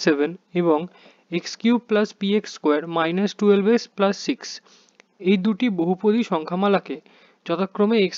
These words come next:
প্লাস ওয়ান ও x মাইনাস টু দিয়ে ভাগ করলে যদি আর ওয়ান আর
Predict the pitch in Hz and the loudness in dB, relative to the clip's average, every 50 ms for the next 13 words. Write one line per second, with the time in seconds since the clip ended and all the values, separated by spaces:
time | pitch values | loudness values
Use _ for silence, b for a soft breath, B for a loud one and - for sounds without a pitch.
0 | - - 214 220 - - 220 214 220 247 294 262 233 240 - - 185 - - - | -6 -4 -4 -4 -2 -2 0 0 0 -2 -2 -4 -6 -4 -4 -4 -4 -4 -4 -4
1 | 196 190 190 190 214 233 214 - - 220 208 180 196 196 175 156 156 147 - - | -2 -2 -2 -2 -2 -2 -4 -4 -4 -4 -4 -2 -2 -2 -2 0 -2 -4 -4 -4
2 | - 143 139 139 175 202 _ b b b b b b b b b _ - - 175 | -4 -2 -2 -2 -4 -6 _ b b b b b b b b b _ -6 -2 0
3 | 170 196 175 160 156 165 170 175 185 202 220 240 254 233 196 196 | 0 2 2 2 2 2 2 0 0 0 -2 -2 -2 -2 -2 0